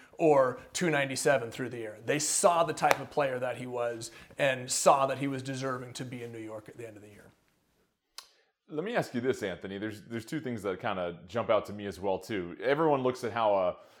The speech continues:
Speaker 2: candidate finishes the season, right? Those games in November and early December really mean a lot more. Don't wanna put the cart before the horse, but let's say Oregon wins out. You get a rematch against Washington and Penix. You win that game.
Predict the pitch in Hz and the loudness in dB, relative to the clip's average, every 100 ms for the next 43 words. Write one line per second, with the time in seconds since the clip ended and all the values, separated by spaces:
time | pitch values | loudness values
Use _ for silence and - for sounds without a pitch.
0 | - _ _ - 156 127 117 - 143 127 | -20 _ _ -4 0 2 2 0 -2 -2
1 | - 113 87 95 110 85 85 85 90 104 | -4 -8 -8 -10 -10 -10 -6 -6 -4 -4
2 | 95 110 110 95 101 95 87 101 92 90 | -2 -2 -4 -6 -6 -2 0 0 0 0
3 | 90 85 85 - 113 101 90 - 107 92 | -2 -4 -8 -8 -6 -6 -6 -6 -6 -6
4 | 92 104 98 95 92 92 90 90 104 92 | -4 -4 -4 -6 -6 -4 -4 -2 -2 -2
5 | - _ _ _ _ _ _ _ _ _ | -4 _ _ _ _ _ _ _ _ _
6 | _ _ _ _ _ _ 92 101 135 143 | _ _ _ _ _ _ -6 -4 -2 2
7 | 131 127 110 135 135 120 101 92 107 92 | 6 6 6 0 2 2 0 -2 -6 -8
8 | - - 135 147 143 135 127 120 117 117 | -10 0 2 6 6 8 8 4 0 0
9 | 104 101 92 95 95 117 113 113 110 107 | 4 4 4 -4 -2 0 0 -2 -2 -2
10 | 104 98 107 90 104 104 - 101 110 104 | -4 -8 -10 -2 0 0 -2 -12 -8 -8
11 | 95 107 104 104 - - - 82 82 110 | -6 -6 -6 -8 -12 -20 -10 -8 -4 -4
12 | 120 110 110 - 104 98 98 95 | -2 -2 -2 -2 -6 -4 -6 -8